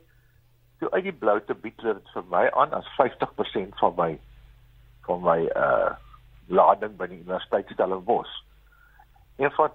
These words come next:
toe af het die weetspore net vir my goed geval deurdat my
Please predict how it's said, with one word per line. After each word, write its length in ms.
toe 180
af 160
het 140
die 240
weetspore 840
net 140
vir 240
my 60
goed 280
geval 580
deurdat 340
my 160